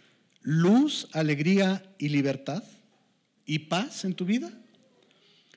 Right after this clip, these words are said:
La salvación no puede esconderse, hermanos. Estas cuatro evidencias, solamente por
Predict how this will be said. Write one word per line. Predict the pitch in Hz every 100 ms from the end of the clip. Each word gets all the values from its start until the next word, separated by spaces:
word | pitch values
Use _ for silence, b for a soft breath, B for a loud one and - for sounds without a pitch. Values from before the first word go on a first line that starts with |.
| b
La | 160 180
salvación | 196 190 190 - 277
no | 269
puede | 262 262
esconderse, | 247 - 185 180 196 226 -
hermanos. | 180 160 170 185 165 214
Estas | 214 220 208
cuatro | - 202 214 214 214
evidencias, | 165 160 170 202 202 185 175 156
solamente | - 185 190 175 185 180 170
por | - 139 131